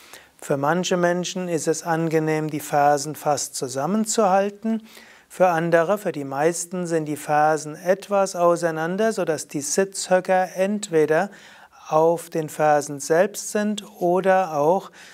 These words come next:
an der Innenseite der Füße. Eine weitere Variation von Vajrasana ist, die Fersen noch weiter auseinanderzusetzen, dass du fast auf dem Boden bist, was aber auch manchmal auch als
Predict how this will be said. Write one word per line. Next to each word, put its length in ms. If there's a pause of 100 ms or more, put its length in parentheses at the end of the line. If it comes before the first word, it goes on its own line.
(560)
an 120
der 180
Innenseite 1200
der 260
Füße. 580 (600)
Eine 240
weitere 540
Variation 800
von 280
Vajrasana 1120
ist, 460
die 120
Fersen 640
noch 300
weiter 360
auseinanderzusetzen, 1300 (300)
dass 200
du 100
fast 420
auf 120
dem 220
Boden 540
bist, 340
was 160
aber 180
auch 120
manchmal 500
auch 160
als 240